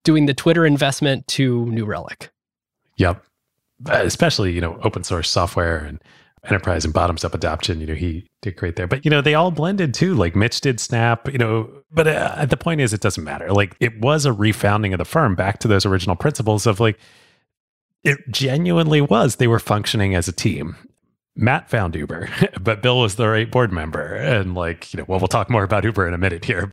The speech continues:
Speaker 1: Yeah, let's do that. 'Cause I think so far this has been the Benchmark Glory Fest. And I think the takeaway is overwhelmingly positive here, but let's continue to paint some of the trade-offs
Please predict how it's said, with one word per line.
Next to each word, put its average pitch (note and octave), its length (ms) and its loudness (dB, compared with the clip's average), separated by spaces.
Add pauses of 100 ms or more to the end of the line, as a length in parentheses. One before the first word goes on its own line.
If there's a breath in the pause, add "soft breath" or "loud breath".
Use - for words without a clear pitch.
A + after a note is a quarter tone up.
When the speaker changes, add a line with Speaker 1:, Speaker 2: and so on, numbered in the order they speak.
(140)
Speaker 1:
Yeah, F#3 180 0
let's E3+ 260 0
do - 180 2
that. - 220 -8 (300)
'Cause D#3 140 4
I D#3+ 80 4
think G3 180 -2 (200 soft breath)
so A3+ 180 2
far F#3 200 2
this D#3 160 -2
has C#3 120 -4
been C#3 240 0
the B2 80 -2
Benchmark C3 420 0
Glory G#2 300 -2
Fest. - 400 -6
And B2 160 0
I C#3 80 2
think - 340 -4 (380)
the E3+ 80 4
takeaway D#3 340 2
is B2+ 160 0 (500)
overwhelmingly D3 640 4
positive A2 400 0
here, G2 180 -2
but A2+ 120 -4
let's A3+ 180 0
continue G3 360 2
to C3+ 60 2
paint C3 240 -2
some C#3 120 0
of B2 100 2
the A2+ 60 -2
trade-offs G#2+ 520 0